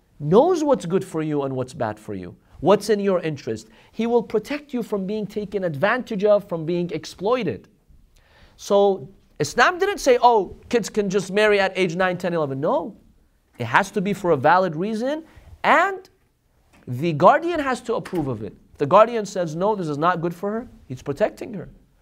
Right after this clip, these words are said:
So when we examine the age of marriage in itself, it was very reasonable. Yes, today you could argue society has changed,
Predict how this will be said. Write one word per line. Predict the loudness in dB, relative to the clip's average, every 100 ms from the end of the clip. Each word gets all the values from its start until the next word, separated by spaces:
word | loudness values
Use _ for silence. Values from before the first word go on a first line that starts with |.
| _ _ _ _ _ _
So | 0 2 4 2 -2
when | -2 -2 0
we | -2 0
examine | -2 -2 -2 -2 0 -4 -4
the | -4
age | -2 -2
of | -2
marriage | -2 -2 -2 -4
in | -6
itself, | -10 -10 -6 -4 -4 -8
it | -6
was | -4 -4
very | 2 4 4
reasonable. | 0 -4 -8 -12 -14 -16 _ 0
Yes, | 0 -2 -12
today | -10 -6 -4
you | -4
could | -4 -2
argue | 0 0 0 -6
society | -6 -2 -2 0
has | -2 -6 -8
changed, | -6 -4 -4 -4 -6